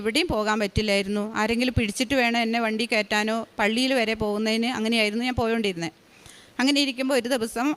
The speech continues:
അച്ഛൻ്റെ ടോക്ക് ഞാൻ ടി വിയിൽ നിന്ന് കേൾക്കാനിടയായി. അപ്പോൾ എനിക്കൊരാഗ്രഹം ഉണ്ടായിരുന്നു, ഇവിടേക്ക് വരണം എന്ന്, കൃപാസനത്തിൽ വരണം, പ്രാർത്ഥിക്കണം. പക്ഷേ എന്നെ കൊണ്ടുവരാനോ ആരും ഉണ്ടായിരുന്നില്ല.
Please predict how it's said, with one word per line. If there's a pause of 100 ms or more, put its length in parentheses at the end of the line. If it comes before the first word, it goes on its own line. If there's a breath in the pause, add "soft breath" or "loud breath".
അച്ഛൻ്റെ (100)
ടോക്ക്
ഞാൻ
ടി
വിയിൽ
നിന്ന്
കേൾക്കാനിടയായി. (1080 loud breath)
അപ്പോൾ
എനിക്കൊരാഗ്രഹം
ഉണ്ടായിരുന്നു,
ഇവിടേക്ക്
വരണം
എന്ന്,
കൃപാസനത്തിൽ (100)
വരണം,
പ്രാർത്ഥിക്കണം.
പക്ഷേ
എന്നെ
കൊണ്ടുവരാനോ (160)
ആരും
ഉണ്ടായിരുന്നില്ല.